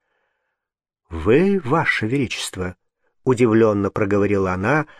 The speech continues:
отстраняясь от двери и пропуская своего нежданного посетителя.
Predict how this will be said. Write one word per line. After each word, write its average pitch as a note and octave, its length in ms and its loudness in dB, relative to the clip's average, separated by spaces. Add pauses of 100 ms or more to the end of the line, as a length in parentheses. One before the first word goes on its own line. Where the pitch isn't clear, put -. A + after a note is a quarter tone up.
(140)
отстраняясь A2+ 880 -2
от B2 200 -4
двери B2+ 340 2
и C3 80 2
пропуская C#3 680 -4
своего A#2+ 540 2 (160)
нежданного G2 720 -2
посетителя. G2 680 -4